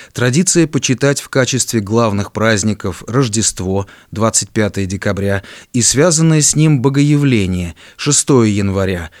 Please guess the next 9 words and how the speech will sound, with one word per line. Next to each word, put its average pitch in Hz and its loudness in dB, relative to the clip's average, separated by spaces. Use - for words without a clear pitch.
когда 117 0
праздновались 123 2
одновременно 110 2
три 117 -2
события 113 0
жизни 104 -2
Иисуса: 110 -2
поклонение 110 2
волхвов, 98 -2